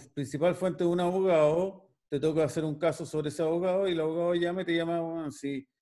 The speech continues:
si me publicáis esta cuestión no te hablo más", o llama a tu jefe para decirle, ¿cachai? O sea,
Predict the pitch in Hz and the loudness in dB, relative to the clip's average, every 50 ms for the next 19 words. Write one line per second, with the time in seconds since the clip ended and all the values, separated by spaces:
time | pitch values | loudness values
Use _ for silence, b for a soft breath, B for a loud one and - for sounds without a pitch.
0 | _ _ _ _ _ _ - 143 143 143 143 143 143 139 139 143 143 147 - - | _ _ _ _ _ _ -4 -2 0 0 2 2 2 2 2 2 0 -2 -4 -4
1 | - 147 143 147 156 170 165 - 175 160 - 190 185 180 175 170 170 165 165 160 | -2 0 0 2 0 0 0 0 -2 -2 0 -2 -2 0 2 4 4 4 4 2
2 | 160 160 185 196 208 208 208 196 175 165 165 170 170 170 170 165 175 160 - - | 2 2 2 2 2 0 0 0 0 2 2 2 2 2 0 -2 -2 -6 -4 -6
3 | 190 - 185 175 170 165 156 - 175 175 170 175 170 170 170 - 240 254 220 175 | -4 -2 0 0 0 0 -2 -2 -6 -4 -4 -2 -2 -2 -2 -2 -4 -4 -4 -6
4 | - - 185 175 175 175 170 165 | -4 0 0 2 2 2 0 -2